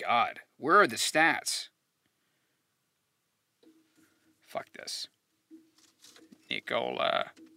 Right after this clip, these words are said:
Vucevic. Jesus fucking Christ. I can't, I, I, I don't know how to navigate stats on my phone.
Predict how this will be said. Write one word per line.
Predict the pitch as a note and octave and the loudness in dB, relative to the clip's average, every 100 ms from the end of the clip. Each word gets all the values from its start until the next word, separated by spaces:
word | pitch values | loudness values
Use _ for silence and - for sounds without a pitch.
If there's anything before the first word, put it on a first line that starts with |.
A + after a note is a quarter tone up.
| _ | _
Vucevic. | - A2 C#3 C#3+ - A#2+ A2 G2+ - - - - - _ _ _ _ _ _ _ _ | -18 -6 -4 -2 -4 -4 -4 -6 -6 -10 -10 -18 -20 _ _ _ _ _ _ _ _
Jesus | - - - - | -12 -10 -8 -10
fucking | - - - | -8 -8 -10
Christ. | - G#2 F#2+ - - - | -8 -6 -6 -8 -8 -6
I | |
can't, | C#3 C3+ | -2 0
I, | C3+ C#3+ C#3+ D3 | 0 0 0 2
I, | D#3+ | 4
I | |
don't | F#3 F#3 | 4 4
know | |
how | E3+ | 4
to | C#3 | 2
navigate | B2 C3 B2 A#2 | 4 2 0 -4
stats | - - A2+ G#2+ | -2 0 0 0
on | A2+ | -6
my | - | -10
phone. | - G2 | -10 -10